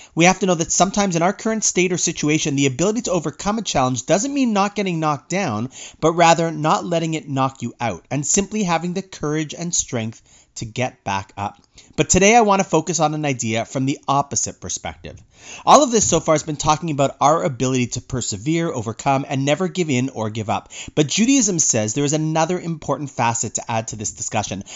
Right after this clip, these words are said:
not from our vantage point, but from the other side of things. See, often we give up because we feel that while we might be able to persevere, the challenge that we are facing is impossible to fix.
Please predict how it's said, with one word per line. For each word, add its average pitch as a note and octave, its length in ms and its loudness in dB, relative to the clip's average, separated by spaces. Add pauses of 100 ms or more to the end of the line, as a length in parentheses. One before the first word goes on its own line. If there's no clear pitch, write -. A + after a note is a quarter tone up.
(140)
not F#3+ 240 4
from C#4+ 160 2
our A#3 240 4
vantage A2+ 460 0
point, G2 300 -8 (340)
but C#3+ 100 -4
from F3+ 160 2
the F3+ 180 0
other F#3 220 0
side - 320 -2
of D#2+ 80 -14
things. D2 440 -12 (480)
See, G3+ 180 0
often A3 380 2
we B3 140 0
give B3+ 200 -2
up E3 160 2
because D#3+ 300 -2
we G#3+ 120 -4
feel C#3 300 0
that C#3+ 100 0
while E3 240 6
we G#3+ 200 0
might D4 240 2
be G#3+ 140 2
able G3 160 0
to - 100 -10
persevere, D#3+ 680 -2
the D#3 120 -6
challenge F#3+ 600 0
that F#3 140 -2
we D#3 140 -2
are C3+ 80 0
facing G3 680 -2 (300)
is C#3 160 -2
impossible C#3+ 840 -2
to - 140 -12
fix. - 540 -8